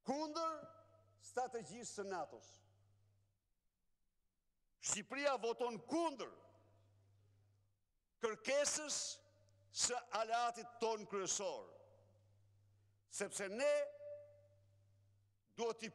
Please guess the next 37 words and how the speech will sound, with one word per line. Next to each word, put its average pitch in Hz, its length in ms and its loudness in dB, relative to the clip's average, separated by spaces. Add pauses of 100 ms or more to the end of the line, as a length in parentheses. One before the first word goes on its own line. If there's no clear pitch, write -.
prishim 285 500 0
marrëdhëniet 165 800 -4 (1200)
me 185 140 4
aleatin 196 640 -4
ton 202 240 -2
kryesor 247 640 -2 (840)
dhe 170 160 -2
me 165 100 -6
çfarë? - 520 -4 (960)
Unë 147 140 -8
nuk 170 140 -10
po 208 180 -8
them 185 220 -8 (600)
që 147 80 -8
ne 175 160 0
kemi 175 260 -4
shkel 185 380 -4
me 170 100 -4 (140)
dy 175 160 -6
kam 190 280 -2
zotimet 165 600 -8
tona 175 260 0 (120)
tjera 220 260 -4 (380)
ndaj 131 260 -2
natos, 123 360 -8 (760)
siç - 220 -10
është - 180 -8
buxheti, 165 440 -4 (800)
dhe 120 120 -6
që 143 140 -4
ne 147 100 0
e 107 80 -8
di 131 120 -2
mirë 135 200 -2
shumë 123 240 -8
te 113 80 -12
këtu, 123 200 -18